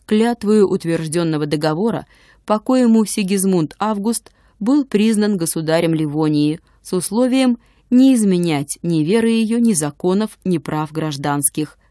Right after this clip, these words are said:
а Кетлер — наследственным герцогом Курляндии, вассалом или подручником королевским. В сей достопамятной грамоте сказано,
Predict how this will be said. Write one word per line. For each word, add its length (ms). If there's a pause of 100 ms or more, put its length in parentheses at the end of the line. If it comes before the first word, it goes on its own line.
а 160
Кетлер — 520 (460)
наследственным 960
герцогом 640
Курляндии, 800 (340)
вассалом 760
или 320
подручником 840
королевским. 720 (1200)
В 80
сей 180
достопамятной 720
грамоте 380
сказано, 560